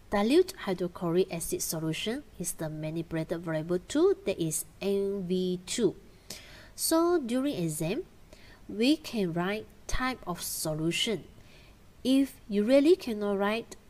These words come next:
type of solution, we can just copy the answer from the, uh, question. Okay? Because the distilled water and dilute hydrochloric acid solution, uh, these two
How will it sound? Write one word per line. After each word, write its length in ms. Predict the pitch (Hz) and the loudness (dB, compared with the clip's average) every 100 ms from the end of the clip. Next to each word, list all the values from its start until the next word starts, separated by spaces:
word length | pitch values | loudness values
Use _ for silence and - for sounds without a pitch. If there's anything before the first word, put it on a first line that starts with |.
| - | -6
type 300 | - 240 - | -4 -4 -4
of 80 | 170 | -4
solution, 600 | - 165 165 - - 359 - - - - | -2 0 0 0 -2 -4 -8 -20 -10 0
we 120 | 349 | 2
can 260 | 330 240 202 | 2 -2 -2
just 320 | 247 - - | -4 -4 -2
copy 520 | 208 196 - 302 277 | 0 0 -2 0 0
the 160 | 180 - | 0 -4
answer 560 | 180 190 - 277 240 | -4 0 0 -2 -4
from 540 | - - 180 175 180 175 | -8 -6 0 0 0 -2
the, 320 | 160 165 339 - - - - - - - - | 0 2 0 -2 -18 -20 -20 -20 -20 -14 -6
uh, 520 | 151 117 67 57 - - - - | -4 -4 -6 -10 -16 -20 -20 0
question. 560 | 311 320 - 180 127 - - - - - - - | 2 2 -2 -4 -4 -10 -20 -20 -20 -20 -14 -8
Okay? 440 | 175 220 294 440 - - - | -6 0 0 -2 -8 -20 -4
Because 480 | 208 - 339 427 - | -4 -2 0 0 0
the 120 | 190 | 0
distilled 480 | 180 196 - 269 262 | 2 0 -2 -2 0
water 360 | 214 202 220 220 | 0 2 0 0
and 240 | 190 175 | 0 -2
dilute 320 | 165 175 202 | 0 2 2
hydrochloric 640 | 185 170 170 - 175 185 - | 2 -2 -4 -4 0 2 2
acid 260 | 165 196 | -2 -4
solution, 680 | - 170 165 160 - 214 170 | -2 0 0 0 0 -2 -2
uh, 100 | 262 - - - - | -4 -8 -14 -20 -2
these 300 | 277 330 - - | 2 2 2 -6
two 480 | - 214 190 262 | 0 6 6 6